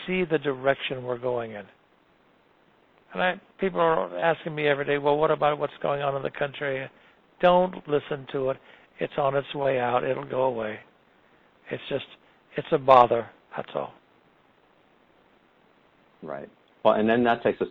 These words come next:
Speaker 2: to the next item. Um, item four is you are enough.
Speaker 1: One of my favorite things of all time. And basically what Spirit said is, what if you found out that just who you are today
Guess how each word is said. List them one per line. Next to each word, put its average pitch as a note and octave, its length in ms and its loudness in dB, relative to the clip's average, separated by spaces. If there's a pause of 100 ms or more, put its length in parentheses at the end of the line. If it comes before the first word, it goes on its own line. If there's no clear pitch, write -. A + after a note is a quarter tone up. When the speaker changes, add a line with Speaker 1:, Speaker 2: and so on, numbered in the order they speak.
Speaker 2:
to G2 80 4
the E2 280 4
next F#2 360 -2
item. D2 460 2 (180)
Um, D2 400 -4
item E2 360 2
four F2 200 4
is D2 220 -6
you E2 300 -2
are D2+ 180 2
enough. F2 260 -2 (1600)
Speaker 1:
One D#3 160 8
of E3 80 8
my D3+ 220 10
favorite D3+ 380 4
things D3 200 0
of C3+ 140 0
all C3+ 200 4
time. C3 280 -6 (880)
And F2 220 -6 (220)
basically E3 460 0
what D#3 160 0 (120)
Spirit D3+ 280 4 (100)
said C#3+ 240 0 (460)
is, C3 80 -6 (540)
what D#3+ 240 4
if G3 180 2
you F3 160 -2 (100)
found D3 220 2
out B2 240 4
that B2+ 180 -6
just D3+ 240 -6
who D#3 100 -6
you D3+ 240 -8
are C#3 180 -2
today C3 440 -8